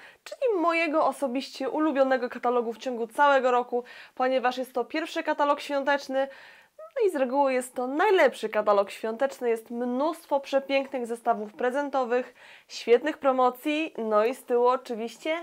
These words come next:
Black Friday. W całym katalogu listopadowym znajdziemy mnóstwo, mnóstwo zestawów prezentowych, zestawów w pudełkach, zestawów bez pudełek. Naprawdę jest ich tutaj mnóstwo, więc pozwólcie, że skupię się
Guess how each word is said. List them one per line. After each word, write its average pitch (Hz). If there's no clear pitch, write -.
Black 226
Friday. 170
W -
całym 311
katalogu 247
listopadowym 247
znajdziemy 226
mnóstwo, 214
mnóstwo 233
zestawów 208
prezentowych, 226
zestawów 262
w 190
pudełkach, 247
zestawów 175
bez 202
pudełek. 233
Naprawdę 226
jest 226
ich 214
tutaj 226
mnóstwo, 226
więc 214
pozwólcie, 247
że 226
skupię 269
się 240